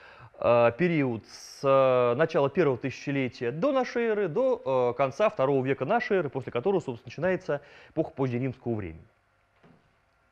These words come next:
Э, находки изделий из кремния, э, были обнаружены, э,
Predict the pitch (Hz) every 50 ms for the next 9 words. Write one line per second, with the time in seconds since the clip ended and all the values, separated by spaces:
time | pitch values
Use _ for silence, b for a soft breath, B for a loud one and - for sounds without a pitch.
0 | _ _ _ b b b b b b b b b b b b b b _ - 151
1 | 147 143 139 135 135 127 - - 185 226 233 - 226 208 165 - - - 139 127
2 | 117 107 104 104 - - _ - 180 175 151 160 190 165 143 131 131 - 135 -
3 | - 208 185 180 147 120 117 110 101 90 87 90 92 90 _ _ _ _ _ _
4 | _ _ _ _ _ _ _ - 113 117 117 120 127 151 165 151 147 143 139 147
5 | 185 220 254 277 262 226 233 226 220 226 220 220 220 220 220 214 202 - _ _
6 | _ _ _ _ - 123 127 127